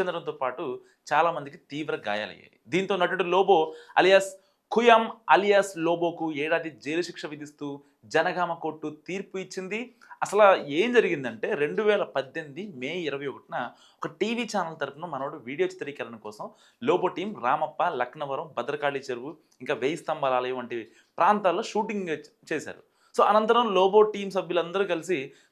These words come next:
కారులో వరంగల్ నుంచి హైదరాబాద్కు బయలుదేరాడు. ఈ కారును లోబో డ్రైవ్ చేశాడు. So వీరి కారు రఘునాథపల్లి మండలం నిడికొండ వద్దకు రాగానే ఎదురుగా వస్తున్న ఆటోను బలంగా ఢీకొట్టింది. ఈ ఘటనలో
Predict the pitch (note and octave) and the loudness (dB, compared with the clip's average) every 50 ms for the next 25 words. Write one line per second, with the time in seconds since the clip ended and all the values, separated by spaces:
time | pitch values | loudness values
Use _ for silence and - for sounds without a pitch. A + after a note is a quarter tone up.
0 | _ - E3 F#3 F#3+ F#3 F#3+ G3 G3 D3+ C3+ C3+ D#3 F3 E3+ E3+ D#3+ D#3 D3+ C#3+ | _ 8 8 8 8 8 4 2 4 4 2 0 0 -2 -4 -4 -4 -4 -8 -12
1 | C#3+ - G3 A#3 C4 - - _ _ _ - D#3+ D#3+ E3+ E3+ D3 C#3+ B2+ - G3 | -8 -6 -6 -6 -6 -10 -18 _ _ _ 2 2 2 2 0 -2 -2 -4 -4 -4
2 | F3+ D#3 C3 A2+ G2 F#2+ F2 E2 - _ _ _ _ _ _ _ _ A2 A2 A#2+ | -2 -2 -2 -2 -6 -12 -16 -20 -20 _ _ _ _ _ _ _ _ -14 -10 -6
3 | E3 F3+ F3+ - G3 F3 D3+ C#3+ C#3+ B2+ A2 A2 A#2 - _ _ _ _ A2+ A2+ | -6 0 6 6 6 6 6 2 -4 -8 -8 -10 -14 -16 _ _ _ _ 0 2
4 | C3 E3+ G3 G3 G#3 G3 - E3+ E3+ E3+ E3 E3+ D#3+ D3+ D#3 D3+ F3+ G#3 - - | 6 6 6 6 6 4 4 2 0 0 -2 -6 -6 -4 -4 -4 -4 -6 -8 -14
5 | _ _ _ - E3+ F#3 F3 - F#3 G3 F#3+ F#3+ F#3+ _ - F#3 F#3 G#3+ A#3 A3+ | _ _ _ -2 0 0 0 0 -4 -2 -2 -4 -6 _ 6 10 10 10 10 8
6 | F#3 D#3+ D#3+ E3 G3 A3 A3+ A3 A3 A3 G#3+ G#3 G3+ G3 F#3+ F#3+ F#3 F3 F3 F#3 | 6 4 0 0 2 2 4 2 2 0 -2 -4 -4 -2 -4 -4 -6 -4 -2 -4
7 | G#3 A#3 A#3 - _ _ _ _ _ B2+ C3 D#3 F#3+ B3 - A3 A3+ G#3+ G#3 G3+ | -4 -4 -6 -14 _ _ _ _ _ -6 -4 -2 -2 -2 0 0 0 0 2 0
8 | F#3+ F3+ F3 - - E3+ D#3 D3+ - C#3 D#3 F#3 G3 G3+ G3 F#3 D#3 A#2 F#2+ - | 0 0 -2 -2 -4 -6 -6 -2 4 6 6 6 6 4 0 0 -2 -8 -10 -12
9 | _ _ _ _ A#2 D3 D#3 G3+ G3+ F#3 F3+ F3 D#3+ D3+ C#3+ - - C3 C3+ B2+ | _ _ _ _ -8 -4 -4 -4 -4 -2 -2 -4 -4 -4 -8 -12 -16 -16 -10 -10
10 | A#2+ - - C#3 D3 D#3 D#3 E3 C#3 A#2+ G#2 G2+ B2 D3+ E3 F3 F3 D#3+ D3+ - | -10 -6 0 0 0 0 0 -6 -12 -12 -14 -10 -8 -8 -8 -6 -6 -8 -8 -8
11 | B2 A#2 - - F#2 - F2+ F#2 E2 _ _ _ _ _ _ - B2 D3 D#3 D#3 | -8 -12 -12 -14 -18 -18 -20 -20 -20 _ _ _ _ _ _ -4 0 2 2 2
12 | F3 F3+ F3+ F#3+ G#3 | 2 0 2 4 4